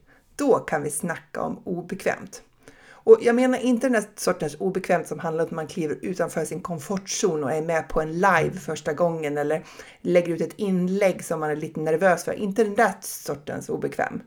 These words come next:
Utan den där sortens obekväm som handlar om att man inte är sig själv, utan man försöker spela en roll.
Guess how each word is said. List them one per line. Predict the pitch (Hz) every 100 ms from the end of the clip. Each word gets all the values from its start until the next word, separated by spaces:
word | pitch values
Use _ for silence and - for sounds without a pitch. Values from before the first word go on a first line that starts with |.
| - - - -
Utan | - 185 190 180
den | 202
där | 208
sortens | 202 202 - 185 180
obekväm | 202 185 196 190 185 180
som | 185
handlar | 175 190 180 170
om | 170 175
att | 170 -
man | 175
inte | 202 180 180 -
är | 170 165
sig | - 170
själv, | - 185 165 196 - - -
utan | 175 185 175
man | 160
försöker | - 170 170
spela | - - 165 156 151
en | 170 156
roll. | 190 214 90